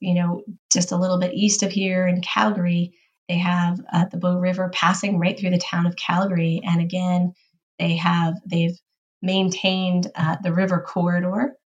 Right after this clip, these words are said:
itself, um, which I think people really enjoy, but also they've maintained recreation within that corridor. Um, so those are,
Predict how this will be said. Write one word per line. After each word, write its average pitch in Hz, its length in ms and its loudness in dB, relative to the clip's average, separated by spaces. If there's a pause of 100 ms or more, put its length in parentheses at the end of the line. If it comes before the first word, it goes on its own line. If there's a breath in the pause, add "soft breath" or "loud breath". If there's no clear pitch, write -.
(140)
itself, 170 760 0
um, 165 460 0 (520)
which 180 160 -2
I 180 40 0
think 165 220 0
people 165 320 -2
really 165 400 0
enjoy, 170 760 0
but 185 140 0
also 180 320 0 (180)
they've 175 320 0
maintained 170 640 0
recreation 170 920 0 (360)
within 175 360 0
that 170 260 -4
corridor. 165 680 -2 (420)
Um, 165 380 0 (200)
so 170 540 0
those 247 220 2
are, 190 160 0